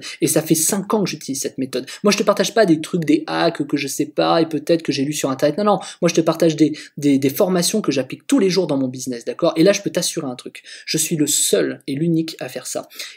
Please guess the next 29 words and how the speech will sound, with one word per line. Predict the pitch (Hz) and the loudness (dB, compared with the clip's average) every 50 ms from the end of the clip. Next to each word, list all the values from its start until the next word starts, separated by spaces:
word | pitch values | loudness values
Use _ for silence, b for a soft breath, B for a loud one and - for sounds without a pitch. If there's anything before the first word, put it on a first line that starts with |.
| B | B
Et | - 180 180 160 160 - - _ - - | 6 6 6 6 6 2 -12 _ -12 -8
tu | - 156 | -6 -4
vas | 156 196 226 208 | 2 2 4 4
être | 202 196 - - - | 2 -2 -4 -10 -6
probablement | - 156 156 147 143 151 147 160 175 | -2 0 2 2 2 2 0 0 0
le | 165 131 - | -2 -4 -2
deuxième | - 185 185 165 175 220 202 170 131 | 2 2 2 4 4 2 2 2 -2
ou | |
le | 120 - | -4 -6
troisième | - - - 190 185 196 180 151 | -6 -2 0 2 2 2 0 0
ou | |
le | 135 135 | -4 -6
quatrième. | - - 190 185 - 196 185 180 160 143 | -4 -4 -4 -4 -2 0 2 2 2 2
Dans | 131 127 | -4 -8
tous | - - - 269 | -6 0 2 4
les | 233 - | 2 2
cas, | - - 156 - - B B B B B B | 2 -2 -2 -2 -2 B B B B B B
ce | - - | -10 0
que | - 165 | 0 2
tu | 160 - 156 | 2 2 2
vas | 151 139 | 2 2
faire, | - - - 165 170 175 | 2 4 4 4 4 4
c'est | - - | -2 -6
quand | - - 175 | -4 -4 -4
tu | - - | -2 -2
vas | 127 - | -4 -4
prendre | - - 226 214 - | 0 0 0 0 0
cette | 185 180 - | -2 -2 -2
formation, | 165 147 139 135 - - - 143 135 | -4 -2 -2 -4 -4 -4 -4 -6 -8